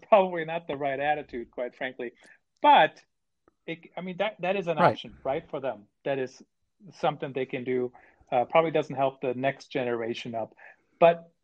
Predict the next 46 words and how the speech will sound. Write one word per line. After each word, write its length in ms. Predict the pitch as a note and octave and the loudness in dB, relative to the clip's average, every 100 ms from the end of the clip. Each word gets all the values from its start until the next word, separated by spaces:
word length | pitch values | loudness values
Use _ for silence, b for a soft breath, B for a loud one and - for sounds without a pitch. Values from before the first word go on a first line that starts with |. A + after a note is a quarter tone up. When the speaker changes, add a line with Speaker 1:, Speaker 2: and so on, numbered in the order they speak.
| _ _ _ | _ _ _
Speaker 1:
why 600 | D#3 D#3+ F#3 A3+ C4+ C4+ C#4 _ | -8 4 8 8 8 2 -6 _
else 800 | F#3+ F3+ B2 A2+ C3 - - - _ _ _ _ _ _ _ _ _ _ _ _ - | 6 8 6 2 -8 -20 -20 -20 _ _ _ _ _ _ _ _ _ _ _ _ -6
are 140 | C#3+ C#3 | -4 -4
people 640 | - F#3+ F#3+ F#3+ F3 C#3 | -6 -8 -4 -2 -2 -6
waiting 680 | B2+ C3+ C#3 C3 G#2 G2 A2+ _ _ _ _ _ | -4 -4 -4 -6 -8 -12 -20 _ _ _ _ _
too 320 | - F#3 F#3 | -4 -2 -2
long? 440 | D#3+ C3+ B2 G#2 - | 0 2 2 0 -6
Is 120 | C#3 | -4
it 160 | E3 D#3 | -4 -4
really 320 | D#3+ A#3+ C4+ | -4 -2 -2
just 260 | G#3 G3 - | -2 -4 -4
that 140 | C#3+ | -2
they 180 | D#3 D3 | -2 -2
are 120 | C3 | -2
not 220 | B2+ A#2 - | -4 -6 -8
noticing 680 | C#3 G3 A3 A3+ A3+ A3+ G#3+ | -4 -2 0 -2 -4 -4 -2
it, 440 | G#3 G3+ G3+ G3+ - | 0 2 2 2 0
or 340 | C#3 B2+ B2 B B - | 0 2 0 B B 0
they 120 | D3+ | 4
don't 200 | E3+ D#3+ | 6 4
know 140 | C#3 C3 | 2 2
what 240 | B2+ - | 0 -2
to 80 | C3+ | -6
do, 160 | F3+ G#3+ | -2 6
Speaker 2:
I 60 | |
mean, 220 | C4 A3+ | 6 6
yeah, 260 | C4 G#3 - | 4 4 2
Speaker 1:
or 60 | C4 | 4
Speaker 2:
there's 200 | D#4 B3 | 6 6
a 40 | |
Speaker 1:
they're 20 | |
Speaker 2:
piece 300 | B2+ C4 B3+ | 6 6 8
of 100 | A3+ | 6
Speaker 1:
just 0 | |
Speaker 2:
the 120 | F3 | 4
deer 260 | C#3 C#3+ C#3+ | 6 8 8
in 60 | C3+ | 6
the 100 | B2+ | 4
Speaker 1:
frozen, 100 | B2 | 2
or 140 | A#2 | 2
Speaker 2:
headlights. 0 | |
Speaker 1:
what's 180 | A#2 B2 | 2 2
Speaker 2:
I 60 | B2 | 2
Speaker 1:
the 80 | |
Speaker 2:
think 40 | B2 | 0
Speaker 1:
problem? 180 | C3+ | 0